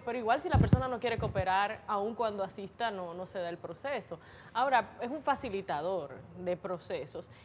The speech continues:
y vamos a ver a las personas como seres humanos que han tenido un historial particular que los ha llevado a estar donde están y que queremos ayudarlos siempre y cuando ellos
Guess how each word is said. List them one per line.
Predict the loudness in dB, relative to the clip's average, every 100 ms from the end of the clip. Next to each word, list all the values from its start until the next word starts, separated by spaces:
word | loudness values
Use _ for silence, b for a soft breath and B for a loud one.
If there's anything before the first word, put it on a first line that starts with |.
| B
y | -2
vamos | 0 2 0
a | 2
ver | 2
a | 0
las | -4
personas | -8 -8 -10 -8
como | -8 -8 -8
seres | -6 -4 -4 -6
humanos | -8 -8 -10 -12 -14 -18 B B B
que | 2 4
han | 4 2 0
tenido | -2 -2 -4 -4
un | -4
historial | -6 -4 -2 -2
particular | -4 -6 -6 0 2 2
que | 0
los | -2 -2
ha | -2
llevado | -2 -2 -2
a | -4
estar | -2 0 0
donde | -4 -4 -8
están | -10 -6 -4 -6 B B -14
y | -8
que | -6
queremos | -2 -2 -2 -2
ayudarlos | -2 2 4 4 2
siempre | -4 -6 -6
y | -4
cuando | -4 -4
ellos | -4 -4